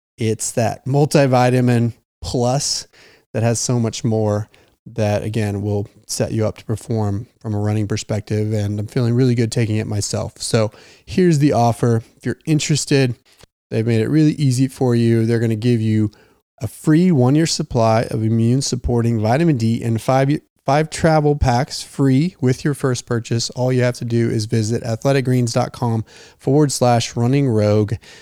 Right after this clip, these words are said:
Again, that is athletic greens dot com forward slash running rogue to take ownership over your health and pick up the ultimate daily nutrition insurance. So check that out. Okay, so back to carbolytics. So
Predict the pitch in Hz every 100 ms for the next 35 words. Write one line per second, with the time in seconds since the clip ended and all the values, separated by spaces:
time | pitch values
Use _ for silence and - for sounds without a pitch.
0 | - - 113 120 117 113 107 104 - 127
1 | 131 120 117 113 117 113 - 117 107 -
2 | 127 123 - 110 - 120 113 107 107 107
3 | 104 - - 117 - 131 131 - 131 -
4 | 127 127 160 160 117 113 110 - - -
5 | - _ 117 110 - 127 113 117 - -
6 | - 113 - 117 - 117 110 107 107 107
7 | 107 120 110 123 104 101 - - 160 147
8 | 135 - - _ _ _ _ - 113 -
9 | 131 113 120 107 101 - _ - - -
10 | - - - _ _ _ _ _ _ _
11 | - 139 107 98 - 127 123 139 135 131
12 | - 117 131 127 107 101 101 - 196 147
13 | 117 185